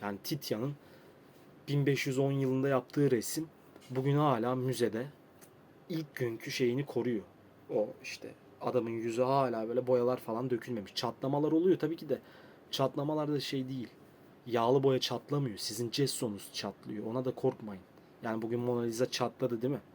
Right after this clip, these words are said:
Mona Lisa dökülmedik. Adamlar restore ediyor zaten onu. Bakıyorlar işte. Atıyorum diyelim ki pigmentlerde biraz kayma oluyor. Onu restoratörler daha iyi biliyor tabii.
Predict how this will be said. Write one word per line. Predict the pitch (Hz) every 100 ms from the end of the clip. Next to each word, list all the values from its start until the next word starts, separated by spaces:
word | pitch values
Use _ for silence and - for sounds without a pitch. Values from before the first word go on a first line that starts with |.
| - - -
Mona | 117 117
Lisa | 113 113 117
dökülmedik. | 123 - 135 139 120 - - - - - - -
Adamlar | 147 117 110 120
restore | 123 120 - 127 127
ediyor | 123 131
zaten | 117 110 107
onu. | 101 98
Bakıyorlar | 107 - 120 110
işte. | 104 - - 104 - - - - - - -
Atıyorum | 135 127 - 120 113
diyelim | 113 113
ki | 110
pigmentlerde | - 120 123 113 117 113 117
biraz | 117 107
kayma | - - 113 123
oluyor. | 123 113 143 120
Onu | 123 - 131
restoratörler | 113 - 123 110 123 113 120 117
daha | 123 120
iyi | 120 104
biliyor | 98
tabii. | 95 104 151